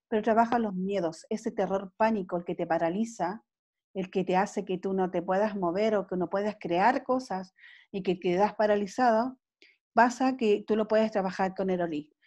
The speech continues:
¿Y por qué lo complemento con la crema de enebro? Porque todos los miedos se encapsulan en las articulaciones.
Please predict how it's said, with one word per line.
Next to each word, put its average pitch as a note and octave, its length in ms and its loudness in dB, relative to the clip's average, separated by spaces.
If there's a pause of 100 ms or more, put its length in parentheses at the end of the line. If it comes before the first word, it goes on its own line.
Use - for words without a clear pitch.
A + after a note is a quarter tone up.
(140)
¿Y G#3+ 140 0
por A#3+ 200 4
qué D4 140 2
lo D#4+ 100 6
complemento D#4 640 2
con C4+ 140 4
la B3+ 100 6
crema C#4+ 320 4
de C#4 60 6
enebro? A3+ 560 4 (200)
Porque A#3 300 0
todos C4+ 300 2
los D#4 160 6
miedos C4 460 4
se G#3 80 -8
encapsulan A#3 680 0
en A3+ 120 0
las A3+ 220 -2
articulaciones. G#3 1120 -4